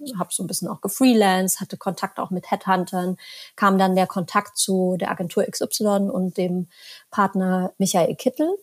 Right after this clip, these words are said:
das ist der Kreativpartner, der damals auch die Agentur gegründet hat, äh, zustande. Und die Headhunterin meinte zu mir, „Trefft euch doch einfach mal und,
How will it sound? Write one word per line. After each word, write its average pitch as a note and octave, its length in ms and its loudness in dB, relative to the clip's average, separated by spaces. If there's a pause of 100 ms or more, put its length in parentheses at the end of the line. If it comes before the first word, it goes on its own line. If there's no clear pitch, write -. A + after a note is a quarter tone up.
(140)
das - 120 -14
ist - 100 -14
der - 80 0
Kreativpartner, G3+ 760 -4
der F3+ 120 2
damals F#3 300 -2
auch - 100 -8
die - 120 -6
Agentur E3+ 360 -2
gegründet A3 640 0
hat, G3+ 200 -8 (420)
äh, F#3+ 160 2
zustande. A#3 880 2 (720)
Und F#3 480 4 (240)
die F#3 500 2 (120)
Headhunterin F#3 600 0
meinte E3+ 260 -2
zu - 140 -4
mir, E3 120 -6
„Trefft - 280 -2
euch F3 160 -4
doch F3 140 -2
einfach F3 420 -2
mal F3+ 300 0
und, E3+ 360 -6